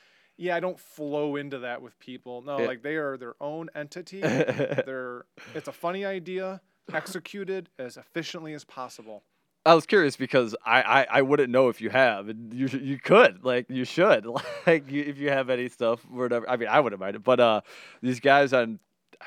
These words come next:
Speaker 2: think it's Big Time Garbage, uh, these three comedians, you can tell they're friends or whatever, but, like, me and Kim were there. We haven't seen them, and a few of the people in the audience, 'cause it was a live recording, hadn't seen them.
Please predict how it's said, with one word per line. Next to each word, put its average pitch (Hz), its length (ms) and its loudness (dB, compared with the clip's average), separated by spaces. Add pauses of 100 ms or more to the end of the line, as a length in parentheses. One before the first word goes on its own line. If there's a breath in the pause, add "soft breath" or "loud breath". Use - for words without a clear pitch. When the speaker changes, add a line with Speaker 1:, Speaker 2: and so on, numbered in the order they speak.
Speaker 2:
think 127 140 -4
it's 135 140 -6
Big 113 160 -4
Time 113 220 0
Garbage, 113 480 0 (540 soft breath)
uh, 120 200 4
these 117 160 -4
three 127 220 -4
comedians, 123 500 0
you 110 60 -4
can 107 60 -6
tell 123 140 4
they're 107 100 -2
friends 160 340 4
or 131 80 2
whatever, 113 400 4
but, 117 220 2
like, 117 520 4
me 127 220 -2
and 117 100 -4
Kim 151 220 2
were 123 140 0
there. 107 400 0
We 151 160 6
haven't 123 260 6
seen 104 200 -4
them, 107 120 -2
and 107 100 -4
a 98 40 -2
few 131 180 -4
of 117 60 0
the 101 40 -18
people 117 220 -6
in 107 80 -4
the 104 60 2
audience, 113 340 0
'cause 107 100 -8
it 104 40 -6
was 101 60 -6
a 101 40 -2
live 104 220 0
recording, 113 480 -2 (100)
hadn't 104 380 -2
seen 98 240 -6
them. 98 240 -6